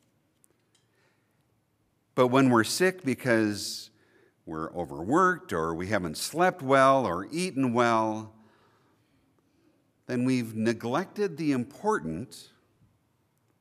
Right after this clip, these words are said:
so that we're forced to deal with the urgent. I want to take that just a little bit further and say that if we don't understand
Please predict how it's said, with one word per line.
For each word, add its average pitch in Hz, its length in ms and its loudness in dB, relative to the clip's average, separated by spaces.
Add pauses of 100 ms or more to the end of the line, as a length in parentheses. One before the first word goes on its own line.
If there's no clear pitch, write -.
(680)
so - 180 -2
that 170 100 4
we're 165 200 4
forced 185 680 -2 (240)
to 156 100 0
deal 117 480 4
with 107 220 0
the 107 180 -6
urgent. 73 680 -2 (2750)
I - 120 -6
want 240 100 0
to 190 60 0
take 175 220 -4
that 139 180 4
just 135 180 -4
a 127 60 0
little 123 300 2
bit 98 220 -2
further 71 760 -6 (1120)
and 113 140 0
say 139 280 4
that 127 140 4
if 117 140 0
we 117 100 2
don't 131 420 4
understand 101 1300 -2